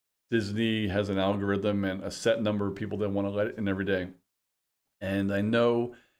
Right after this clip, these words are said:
if you try to book a day, like yesterday, I was trying to get in Saturday, and there was nothing available.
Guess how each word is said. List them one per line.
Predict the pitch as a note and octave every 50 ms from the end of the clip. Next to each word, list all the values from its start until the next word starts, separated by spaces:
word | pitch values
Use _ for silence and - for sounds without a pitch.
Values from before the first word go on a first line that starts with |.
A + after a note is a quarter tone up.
| _ _ _ _ _ _ _ _ _ _ -
if | G2+ -
you | A2+
try | G#2 - - A#2+ A2+
to | A2+ A2
book | G2+ G#2+ A2+ G#2 G#2 - - - - - - -
a | - A#2
day, | G2 G2 - A#2 A2 A2 A2+ A2+ A2+
like | G2+ G2+ G#2 G2+ G2+ G2+ G2 G2+ G2+
yesterday, | G#2+ G#2+ A2+ B2 B2 B2 - B2 A2+ A2+ A2+
I | A2
was | G#2+ G2+
trying | - - A#2+ A2+ A2
to | A2
get | G#2 A2 G#2+ G#2+
in | G#2+ G#2 G2+ G2+
Saturday, | G2 - - A#2+ A2+ A2+ A2+ A2 G#2 G#2 G2 F#2+ G2+
and | G2 - _ _ _ _ _ _ _
there | A2 A2
was | G#2 F#2
nothing | F#2+ A2+ A2+ F#2 A#2 A2+
available. | A2 G2 F#2+ G#2+ B2 C3 A#2+ G#2+ F#2+ G2+ G2 F#2+ F#2+ F#2 - -